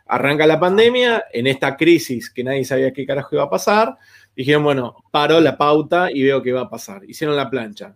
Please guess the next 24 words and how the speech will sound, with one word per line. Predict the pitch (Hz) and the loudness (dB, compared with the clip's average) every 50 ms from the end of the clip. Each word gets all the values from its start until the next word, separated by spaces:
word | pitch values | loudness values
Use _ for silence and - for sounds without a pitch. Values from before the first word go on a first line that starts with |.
| _ _ | _ _
Eso | - 196 240 233 - 254 240 220 185 - _ _ _ _ - _ _ _ _ _ - 160 | -2 -2 -2 0 2 4 4 4 2 -2 _ _ _ _ -20 _ _ _ _ _ 0 0
a-, | 170 | 0
es | - - 175 - 208 | 0 -2 -2 -2 -2
hasta | 185 - - 185 | -2 0 0 0
entendible | 160 151 143 131 139 135 143 165 214 262 226 170 131 120 92 78 - _ _ _ | 0 0 -2 -4 -4 -4 -4 -6 -6 -6 -6 -6 -6 -6 -6 -8 -10 _ _ _
nosotros | 120 120 117 - 156 147 131 123 117 110 - | -14 -14 -10 -4 -4 -4 -4 -4 -8 -8 -8
como, | - 127 117 113 113 107 90 | -10 -12 -10 -10 -12 -12 -12
como | 117 120 117 | -12 -10 -10
personas, | 120 120 113 113 110 - | -10 -10 -10 -12 -8 -4
pero | 170 175 180 165 | -2 -2 0 0
nos, | 180 180 175 - - | -2 -4 -4 -4 -4
hemos | - 185 190 196 190 - | -2 -2 0 -2 -2 0
tenido | 202 185 190 190 185 170 | 0 0 2 2 0 0
muchos | 160 180 175 - 185 - | 0 -2 -2 -2 -4 -4
clientes | - 185 185 190 190 185 196 190 190 _ | -4 -2 0 0 0 2 0 0 -2 _
que | - 151 151 160 170 160 _ _ - - - _ _ | 0 2 2 2 0 -2 _ _ -20 -20 -20 _ _
vimos | 127 147 170 175 170 | 0 2 4 4 4
la | 165 156 | 4 4
oportunidad | 143 151 147 139 156 151 156 170 175 165 151 135 | 4 2 0 2 0 0 0 2 2 2 0 0
donde | 135 131 127 123 123 120 117 117 | 0 -2 -4 -4 -4 -4 -4 -4
muchos | 120 143 160 151 180 156 - | -4 -6 -6 -2 -4 -4 -4
clientes | - 175 170 156 139 123 120 110 - | 0 0 0 0 0 -2 -6 -8 -8
se | 131 120 | -8 -6
retiraban | 120 123 120 120 143 156 185 185 185 185 185 202 214 233 254 - | -6 -6 -6 -6 -2 -2 0 0 2 2 2 2 0 -2 -6 -10